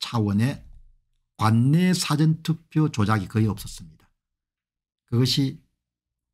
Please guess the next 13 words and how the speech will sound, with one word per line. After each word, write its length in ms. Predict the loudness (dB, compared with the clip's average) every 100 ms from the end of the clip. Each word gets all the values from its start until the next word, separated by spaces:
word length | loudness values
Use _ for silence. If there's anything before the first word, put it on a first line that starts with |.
| _ _ _ _ _ _ _ _ _ 0
윤석열 840 | 2 2 0 0 2 4 2 0
후보가 640 | -2 -4 -2 0 0 -4 -2
당선된 540 | 0 2 0 -2 -4
데 100 | -8
큰 400 | -8 -4 0 0
역할을 300 | -2 -4 -6
했죠. 320 | -8 -16 -20 _ _ _ _ _ _ _ _ -6
반면에 600 | -2 2 2 2 0 -6 -20 _ _
우편투표, 760 | -2 0 2 0 0 -2 -4 -6 -10 _ _ _ _ _ _
관외 600 | 0 2 4 4 4 2
사전투표 760 | 0 -2 0 0 -2 -4 -4 -4
득표 560 | -10 -6 -4 -4 -6
조작은 540 | -4 -2 -2 -2 -4